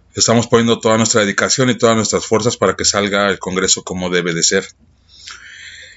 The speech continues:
Eh, otro es que nos la hemos pasado trabajando en otros proyectos para el siguiente año, que pronto daremos a conocer.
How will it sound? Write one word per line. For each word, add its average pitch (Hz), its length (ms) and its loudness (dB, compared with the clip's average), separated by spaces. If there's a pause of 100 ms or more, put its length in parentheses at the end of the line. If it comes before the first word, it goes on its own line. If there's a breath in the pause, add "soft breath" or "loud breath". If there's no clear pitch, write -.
(340 loud breath)
Eh, 113 480 4
otro 160 520 4
es 135 160 2
que 151 180 0
nos 123 200 0
la 110 180 2
hemos 127 200 -4
pasado 120 380 2
trabajando 127 500 2
en 120 60 0
otros 123 240 0
proyectos 120 600 2
para 98 220 2
el 95 60 -2
siguiente 113 460 -2
año, 113 340 -2
que 98 140 -6
pronto 98 340 2
daremos 101 380 0
a 98 60 -4
conocer. 95 540 -2